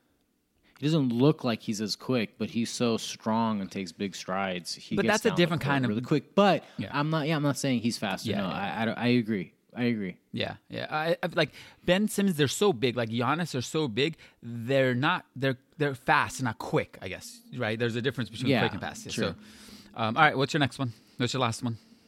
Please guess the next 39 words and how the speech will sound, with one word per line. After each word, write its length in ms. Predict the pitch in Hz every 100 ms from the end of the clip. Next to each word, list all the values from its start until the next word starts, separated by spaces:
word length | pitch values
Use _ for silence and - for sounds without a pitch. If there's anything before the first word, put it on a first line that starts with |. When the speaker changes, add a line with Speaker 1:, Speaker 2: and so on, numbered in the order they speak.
| _ _ _ _ _ _ _ - -
Speaker 1:
My 200 | 117 110
last 420 | 107 110 131 -
one 440 | 123 113 110 110 -
is 200 | 117 -
kinda 320 | - 131 143
just 280 | 113 113 -
one 220 | 110 113
for, 720 | - - 104 101 101 95 90 - _ _ _ - - - _ _ _ _ _ _ _ _ _ _ _ _ _ 127
it 200 | 135 156
would 100 | 151
just 220 | 143 -
be 80 | 139
dope 320 | - 147 139
to 100 | 120
watch 380 | 117 117 123 -
because 360 | 127 - 110
of 140 | 117 101
the 140 | 107
razzle 400 | 98 107 107 98
dazzle. 440 | 90 98 92 87 80
I 120 | 87
feel 200 | - 95
like 240 | 92 95
there 100 | 101
would 120 | 98 92
be 100 | 101
a 60 | 92
lot 240 | 95 95
of 80 | 92
showmanship. 840 | - 104 110 113 - 120 117 -
There's 140 | 104 98
gonna 180 | 98 95
be 180 | 104
a 80 | 98
lot 500 | 90 92 92 101 -
of 240 | 98 92 -
crazy 680 | - - 107 110 101 104 104
dribble 400 | 107 107 104 107
moves, 640 | 107 107 101 98 -